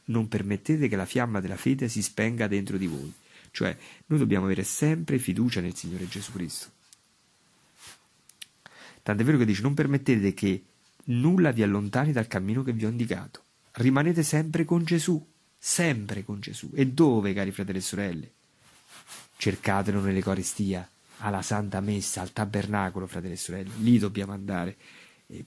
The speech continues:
per questo che lo diciamo sempre, fino all'u-, fino all'ultimo respiro lo diremo, cari fratelli e sorelle,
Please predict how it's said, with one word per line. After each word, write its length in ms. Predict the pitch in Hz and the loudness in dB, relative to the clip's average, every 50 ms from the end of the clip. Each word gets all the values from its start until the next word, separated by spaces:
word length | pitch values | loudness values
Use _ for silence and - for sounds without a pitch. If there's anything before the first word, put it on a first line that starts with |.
| _ - | _ -2
per 160 | - 95 - | -2 0 2
questo 260 | - 120 120 - 120 | 2 2 4 4 4
che 80 | 107 107 | 4 4
lo 80 | 101 | 4
diciamo 420 | 95 98 90 - 98 92 92 98 98 | 4 2 2 2 2 0 0 -2 -4
sempre, 460 | - - 90 90 85 82 85 90 92 | -2 -2 -2 -2 -2 -4 -6 -8 -10
fino 440 | 98 - - - - 143 147 139 117 | -12 -10 -6 -2 2 2 4 4 2
all'u-, 280 | 104 110 110 110 - - - - - - - | 2 2 2 0 -2 -4 -10 -20 -20 -20 -8
fino 180 | - - 143 | -4 0 0
all'ultimo 400 | 127 123 165 180 - - 151 135 | 2 2 2 2 2 2 2 2
respiro 400 | 127 117 - - - 110 98 92 | 2 0 -2 -2 0 0 0 0
lo 80 | 85 87 | -2 -4
diremo, 380 | 85 82 80 76 73 76 - _ | -4 -4 -4 -6 -8 -10 -14 _
cari 160 | - - - | -16 -16 -12
fratelli 220 | - - 95 107 - | -10 -10 -10 -8 -8
e 40 | |
sorelle, 340 | - - - 92 - - - | -8 -8 -8 -10 -12 -14 -16